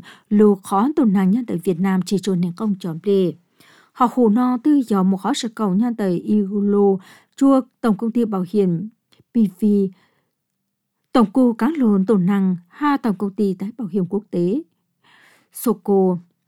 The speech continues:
khó nói tới giờ ít khó chăm bỏ làng rau bù tu nhiều bị rèn lù khó cử ổ công. Lấy lý công ty công nghiệp bảo hiểm, y lô khó khó cử nó tới giờ ít khó chăm ba mặt khá rau bù tu nhiều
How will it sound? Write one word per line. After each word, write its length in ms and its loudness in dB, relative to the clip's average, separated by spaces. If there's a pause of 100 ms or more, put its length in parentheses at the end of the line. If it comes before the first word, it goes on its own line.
(280)
khó 140 0
nói 220 4
tới 120 4
giờ 120 2
ít 200 -4
khó 180 -2
chăm 220 -2
bỏ 120 -2
làng 240 -4
rau 200 -4
bù 100 -2
tu 140 -2
nhiều 240 0
bị 120 0
rèn 300 -2
lù 80 -4
khó 280 -10
cử 80 -4
ổ 180 -6
công. 420 -2 (600)
Lấy 140 4
lý 140 4
công 200 -2
ty 160 0
công 200 -2
nghiệp 180 0
bảo 200 -4
hiểm, 380 -2 (340)
y 180 0
lô 400 2 (200)
khó 340 -2
khó 280 -4
cử 120 2
nó 320 0
tới 120 0
giờ 120 -4
ít 280 -8
khó 180 -4
chăm 220 -8
ba 100 -10
mặt 200 -4
khá 200 -12
rau 140 -10
bù 200 -8
tu 80 -8
nhiều 180 -2